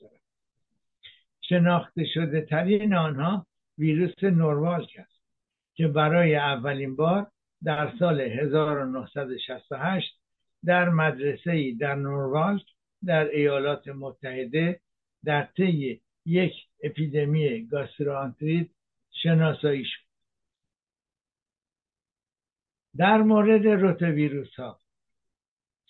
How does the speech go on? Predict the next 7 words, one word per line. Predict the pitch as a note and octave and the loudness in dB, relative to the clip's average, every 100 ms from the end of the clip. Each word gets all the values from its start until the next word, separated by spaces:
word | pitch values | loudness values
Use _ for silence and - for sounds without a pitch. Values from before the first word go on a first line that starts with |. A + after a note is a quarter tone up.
| _ _ _ - | _ _ _ 2
این | G3+ G3 | 6 8
نوع | F#3 E3+ D#3 C#3+ | 6 4 2 0
ویروسی | D3+ D#3 F#3+ - G3 | 2 2 0 -2 -6
که | - F#3+ G3 - _ _ | 0 2 2 -2 _ _
اغلب | E3 D3 D#3+ F3+ E3 | -4 -2 2 2 2
مسئول | D3 D3+ C3+ - E3+ D3+ D3 A#2+ | -2 -4 -6 -4 -2 0 0 0
گاستروانتریت | C#3 C3+ - C#3+ C#3 C3+ - C#3+ E3 F3 | -2 -4 -6 -6 -4 -4 -4 -2 0 -2